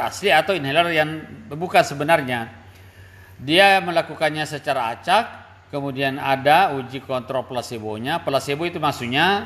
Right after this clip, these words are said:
eh, bukan perlakuan yang, eh, yang sebenarnya ya. Placebo-nya itu maksudnya kapsul yang tidak ada efeknya.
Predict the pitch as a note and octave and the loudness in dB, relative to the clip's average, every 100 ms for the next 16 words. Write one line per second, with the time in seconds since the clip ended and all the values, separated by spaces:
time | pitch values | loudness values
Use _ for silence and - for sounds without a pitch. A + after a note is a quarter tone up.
0 | - A2+ A#2 A#2+ A#2 A2+ A2+ A2+ C3 C3 | -8 -10 -6 -4 -4 -4 -6 -8 -10 0
1 | C#3+ C#3+ C#3+ C#3+ C3+ C3+ C3 - C#3 C#3 | 2 2 2 -4 -6 -2 -2 0 -2 -2
2 | C3 B2+ - - - - - - - - | -4 -8 -14 -20 -20 -20 -20 -20 -20 -18
3 | - B2+ C3 C3 C3 C3 B2+ C3 C3 C#3 | -8 -4 0 2 4 4 4 2 2 0
4 | C#3 C3+ - D3+ D#3 F#3 E3+ C3 C3 D3+ | -2 -4 -4 0 4 4 2 -4 -4 -4
5 | D3 C3+ C#3+ C3+ C#3 D#3+ D3 D#3+ C#3 C3 | -4 -4 -6 -6 -6 -6 -8 -8 -10 -10
6 | C#3 C3+ B2 - D#3+ F3+ F#3 D3 C#3 C#3 | -10 -6 -6 -4 -4 -2 -2 -2 0 0
7 | D3 C#3 D3+ D3 C#3 - - B2+ | 2 2 2 -2 0 -2 -2 -8